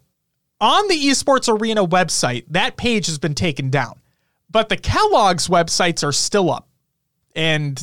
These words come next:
they're still there, and they, they may, it's fa-, they may in fact still function to redeem a receipt. I have no idea. So take that as you will. But the big takeaway here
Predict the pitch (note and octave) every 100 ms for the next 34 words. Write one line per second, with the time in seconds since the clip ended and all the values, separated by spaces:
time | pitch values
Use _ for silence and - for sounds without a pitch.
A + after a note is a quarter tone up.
0 | - C#3+ C3+ - G3+ G3+ F#3+ F#3+ F#3 E3+
1 | _ D3 C#3+ C3 C3 C3+ C#3 D3 C#3+ F3+
2 | F#3 E3 - F3+ D#3+ D#3+ G3 A3 G#3+ G#3
3 | - G#3+ G#3+ A3 G#3 - G3 F3+ E3 D#3+
4 | F#3 F3 D#3 - B2 - D3 C#3+ C#3+ C3+
5 | B2 G2 - _ _ _ _ _ _ _
6 | _ - - F3 D#3 D3+ C#3 - _ -
7 | A#3+ - G#3 G3 F3+ F3+ D3 A#2+ - -
8 | _ _ A3+ A#3 G3+ - E4+ F#4 - B3+
9 | A#3+ G#3 D#3+ C3 B2 C3+ - -